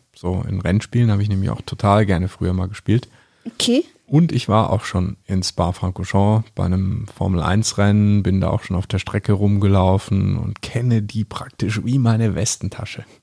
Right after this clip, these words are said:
Speaker 1: Also
Speaker 2: Ja,
Speaker 1: fast.
Speaker 2: ich hab sie vom Fernsehen schon mal gesehen.
Speaker 1: Ja, stimmt. Das
Speaker 2: Erst
Speaker 1: war jetzt
Speaker 2: neulich.
Speaker 1: neulich vor, wann war das? Vor zwei Wochen oder
Speaker 2: Ja,
Speaker 1: so?
Speaker 2: ja,
Speaker 1: Ja.
Speaker 2: ja, genau, da
Speaker 1: Ja.
Speaker 2: glaub ich, war das. Und davor war ja Silverstone, da bin ich auch mal mit einem Dodge rumgefahren.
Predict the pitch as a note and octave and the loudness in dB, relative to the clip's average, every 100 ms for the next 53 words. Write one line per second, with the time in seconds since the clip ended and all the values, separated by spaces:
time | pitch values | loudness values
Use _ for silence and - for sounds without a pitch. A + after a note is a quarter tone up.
0 | _ _ _ - G3+ B3 A3 F3+ - C4+ | _ _ _ -2 -2 2 2 2 0 -4
1 | - C#4+ C4+ C#4+ C4+ A#3+ G#3+ G3+ G#3 - | -2 -6 -2 -2 -2 -2 -4 -6 -10 -6
2 | G3+ G3 G3 G3+ G3+ G3+ G#2+ - - _ | -6 -4 -6 -4 -2 0 -2 -4 -12 _
3 | - - G2 - G#2+ G2+ F#2+ A#3 A3+ A3+ | -6 -2 -2 0 2 4 6 4 2 0
4 | F#3+ A3 G2+ G2+ G2+ - - F2+ F2+ G2 | -6 -6 0 2 0 -4 -6 -4 -2 0
5 | A#2+ C3 - - G2+ G#2 A#2 A#2+ A2+ G#2 | -2 -2 -8 -2 0 2 0 -2 0 0
6 | G#2 A#3 C#4 C4 B3 A#3+ A#3 A#3+ A#3 A3+ | 2 0 -2 -4 0 0 -2 -4 -4 -4
7 | A#3+ A3+ A3+ A3+ A3+ A3+ A3+ G#3+ G#3+ G#3 | -2 -2 -2 -2 -4 -8 -4 0 0 0
8 | G#3 G#3 G#3 - A3+ A#3 A#3 A3+ A3+ - | 0 0 0 2 2 4 2 0 -4 -4
9 | B3 A3+ B3 - B3+ B3+ B3+ A#3+ A#3 A#3+ | -4 -4 -8 0 4 6 4 4 2 0
10 | - A3 A3+ A#3+ A3+ G#3+ A3 A3 A3 G#3 | 2 2 4 4 4 4 2 0 2 2
11 | G3 - - G3 G3 F#3 - G3+ F#3 G3 | 0 -4 -4 -2 -2 -4 -6 -6 -4 -4